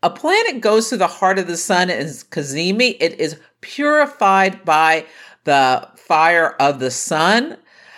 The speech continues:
You can take time out, like, give yourself time to do either just sit and journal or do a meditation or something, and you can get amazing downloads.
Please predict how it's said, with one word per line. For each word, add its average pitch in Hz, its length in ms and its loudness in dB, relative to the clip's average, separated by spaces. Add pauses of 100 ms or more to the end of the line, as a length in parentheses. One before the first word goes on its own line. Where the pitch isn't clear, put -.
You 156 360 -2
can 139 420 -4 (180)
take 240 300 -4
time 180 480 -2
out, 139 540 0
like, 147 240 -2
give 165 180 -6
yourself 160 580 -2
time 156 380 -2
to 160 140 -12
do 143 420 -8
either 143 260 -6
just 131 360 -8
sit 180 340 -2
and 127 160 -10
journal 214 520 -2
or 135 120 -2
do 143 200 -4
a 127 60 -2
meditation 135 800 -4
or - 140 -8
something, 151 480 -6
and 147 80 -10
you 151 80 -12
can 233 140 -10
get 254 200 -2 (320)
amazing 156 760 0
downloads. 127 1040 -2